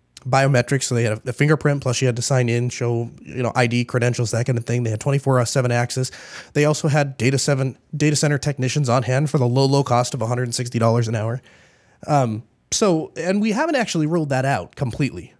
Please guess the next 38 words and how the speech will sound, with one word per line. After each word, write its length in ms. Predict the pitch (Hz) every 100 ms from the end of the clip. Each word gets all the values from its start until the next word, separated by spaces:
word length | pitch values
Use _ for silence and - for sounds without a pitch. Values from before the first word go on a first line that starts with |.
| _
Um, 280 | 135 117 107
we 160 | 135 175
may 160 | 185
go 180 | 156 151
that 120 | 139
route 160 | 120 117
eventually 400 | 117 127 - 101
because 260 | 107 - 117
the 60 |
data 200 | 135 156
center 200 | 143 127
is 60 | 123
only 160 | 143
about 160 | 131 110
sixty 260 | - - 139
miles 220 | 120 -
south 240 | 117 123
of 60 | 135
us. 220 | 151 - _ _ _ _ _ _ _ -
And 140 | 139
it 80 | -
would, 220 | 127 120
uh, 160 | 131 110 - - - - _
it, 140 | - 185
it 120 | 180
turns 240 | 262 277 180
out 260 | 139 123
when 120 | 156
you 80 | 156
live 160 | 170 185
in 60 |
North 160 | 180 151
Dakota, 420 | 135 131 147 202 - _ _ _ _
power 420 | - 196 147 98
is 200 | - 139 117
really, 500 | 123 160 180 170 175 -
really 500 | 101 104 139 151 139
cheap. 380 | 123 - 107 -